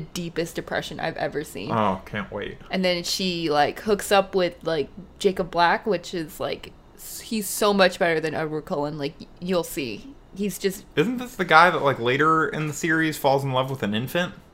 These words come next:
Speaker 1: <sighs> Yes. Yes, that's him. But we don't talk about that.
Speaker 2: Okay.
Speaker 1: That's, like, uh,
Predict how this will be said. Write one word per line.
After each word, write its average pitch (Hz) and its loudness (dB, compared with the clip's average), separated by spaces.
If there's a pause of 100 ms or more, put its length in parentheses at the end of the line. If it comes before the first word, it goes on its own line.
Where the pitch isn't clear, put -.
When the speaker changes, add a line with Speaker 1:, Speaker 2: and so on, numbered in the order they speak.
(100)
Speaker 1:
<sighs> 269 -6 (1600)
Yes. 202 4 (720)
Yes, 208 6
that's 202 2
him. 170 -4
But 208 10
we 220 8
don't 196 6
talk 175 2
about 143 -2
that. - -4
Speaker 2:
Okay. - -6 (320)
Speaker 1:
That's, 226 4
like, 220 8 (840)
uh, - -16